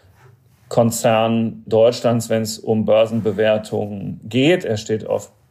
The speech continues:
Platz einhundertzehn dieser Rangliste von E Y und die man natürlich auch einfach, äh, ganz normal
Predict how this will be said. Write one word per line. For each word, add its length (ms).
Platz 220
einhundertzehn 1120
dieser 480
Rangliste 1200
von 680
E 120
Y 760
und 340
die 80
man 160
natürlich 420
auch 100
einfach, 460
äh, 260
ganz 260
normal 560